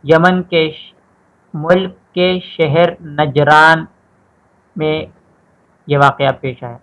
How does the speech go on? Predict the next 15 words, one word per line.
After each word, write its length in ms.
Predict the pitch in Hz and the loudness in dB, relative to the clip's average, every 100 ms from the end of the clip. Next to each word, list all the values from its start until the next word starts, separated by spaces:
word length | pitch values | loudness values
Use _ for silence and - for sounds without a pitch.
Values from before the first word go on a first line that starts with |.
| - | -6
یمن 360 | 143 160 175 | -2 0 0
کے 180 | - 175 | 0 0
اندر 180 | 165 170 | 2 0
ایک 260 | 160 160 - | 0 -2 0
شہر 340 | 170 165 175 | 2 4 2
ہے 80 | 170 | 0
نجران، 580 | 139 131 143 143 156 190 _ | -4 -4 0 2 2 0 _
اس 180 | 160 - | -16 -12
میں 80 | 143 | -10
یہ 160 | 127 | -6
واقعہ 520 | 123 123 139 131 - 135 | -2 -2 -4 -8 -4 -6
پیش 200 | 135 123 | -6 -14
آیا۔ 100 | 120 120 _ _ _ _ _ _ _ _ _ _ _ _ _ _ _ _ _ _ _ _ _ _ _ _ _ - - | -16 -18 _ _ _ _ _ _ _ _ _ _ _ _ _ _ _ _ _ _ _ _ _ _ _ _ _ -8 2
اور 200 | 190 196 | 2 4
اس 180 | 226 | 0